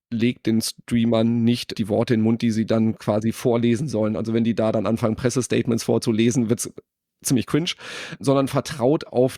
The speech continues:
deren Meinung, deren Feedback, die kennen ihre Community gut, holt euch wirklich das Feedback von denen ein, wie ihr integriert werden solltet, weil die Erfahrung zeigt, bei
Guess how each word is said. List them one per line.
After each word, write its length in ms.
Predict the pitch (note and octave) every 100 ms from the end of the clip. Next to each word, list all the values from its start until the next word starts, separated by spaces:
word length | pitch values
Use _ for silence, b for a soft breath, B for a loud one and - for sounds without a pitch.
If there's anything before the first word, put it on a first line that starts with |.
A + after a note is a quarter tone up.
| -
deren 600 | A#2 B2 C3+ C#3 C#3 B2
Meinung, 420 | G#2+ A#2+ C#3+ C3+
deren 240 | B2+ A#2+
Feedback, 380 | A2 C#3 C#3 C3+
die 100 | A#2+
kennen 200 | C3 C#3
ihre 180 | D3+ C#3+
Community 560 | - C3 B2+ B2 C3 A2+
gut, 320 | A#2+ B2 - A#2
holt 180 | C#3+ D#3
euch 180 | B2 G#2
wirklich 340 | C#3+ - C#3
das 180 | A#2+ A2+
Feedback 520 | - D3 - C3 -
von 440 | - E3+ C#3+ D3 -
denen 380 | A#2+ B2+ B2+
ein, 440 | - A#2+ B2+ G#2+ G2
wie 240 | A#2 C3+ -
ihr 260 | B2 B2 -
integriert 680 | B2+ C3 G#2+ B2 C3 -
werden 360 | A2+ A2+ A2+ A2+
solltet, 640 | A2 A#2 C#3+ D3 C3 - B B B B _ -
weil 240 | A#2 A#2 A#2
die 120 | G2
Erfahrung 420 | A#2 A#2 B2+ B2
zeigt, 320 | - B2 A#2
bei 160 | G#2+